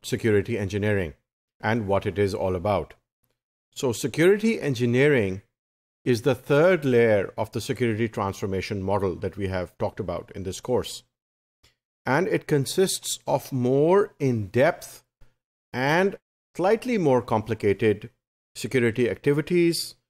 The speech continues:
which take a little bit more time and a little bit more effort. And I'd lo-, also like to mention that in security engineering, we're going to look later, a little bit later in this course, we're going to take a look at the framework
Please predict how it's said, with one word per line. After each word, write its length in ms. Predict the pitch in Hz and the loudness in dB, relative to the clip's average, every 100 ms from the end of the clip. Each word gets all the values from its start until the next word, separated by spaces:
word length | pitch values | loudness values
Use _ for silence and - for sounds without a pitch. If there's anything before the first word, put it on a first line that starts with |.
| _ - | _ -4
which 320 | 185 - - | -4 -2 -2
take 200 | 208 220 | 0 2
a 60 | 220 | 2
little 300 | 202 214 190 | 2 2 2
bit 240 | 190 - | 2 0
more 260 | 117 123 131 | 0 2 0
time 540 | 120 107 101 101 101 | -2 -2 0 -2 -4
and 120 | 90 | -6
a 60 | 90 | -6
little 280 | 92 95 90 | -4 -4 -4
bit 220 | 92 - | -6 -6
more 200 | 87 85 - | -8 -6 -6
effort. 320 | 107 92 - _ _ _ _ _ _ | -4 -6 -10 _ _ _ _ _ _
And 180 | 127 135 | -2 2
I'd 140 | 131 | 4
lo-, 160 | 127 139 | 2 2
also 240 | 147 160 208 | 0 0 0
like 180 | 202 190 | 0 0
to 60 | |
mention 520 | 113 107 143 - 90 - _ _ _ | 0 0 -2 -4 -6 -10 _ _ _
that 320 | - 123 127 - | 0 2 2 -2
in 160 | 131 120 | -4 -2
security 680 | - - 156 170 156 175 | -6 0 2 2 0 -2
engineering, 720 | 127 110 113 131 160 110 98 - _ _ _ | -2 -2 0 2 4 2 -2 -8 _ _ _
we're 140 | - 117 | -2 0
going 240 | 120 156 | 2 0
to 100 | 160 | 0
look 300 | 123 131 - | 2 2 0
later, 260 | 113 135 156 | 0 0 0
a 140 | 127 | 0
little 200 | 120 135 | 0 2
bit 140 | 127 104 | 0 2
later 260 | 117 143 | 0 2
in 120 | 147 | 0
this 120 | 104 - | -2 -4
course, 300 | 113 107 - | -2 -2 -2
we're 80 | |
going 160 | 104 110 | -2 -2
to 80 | 107 | -4
take 300 | - 120 113 | -4 -4 -2
a 40 | |
look 280 | 107 113 113 | 0 0 0
at 240 | 107 107 _ _ _ - | -2 -4 _ _ _ -14
the 80 | |
framework 720 | - 143 175 160 131 127 - | -4 0 2 4 4 2 -2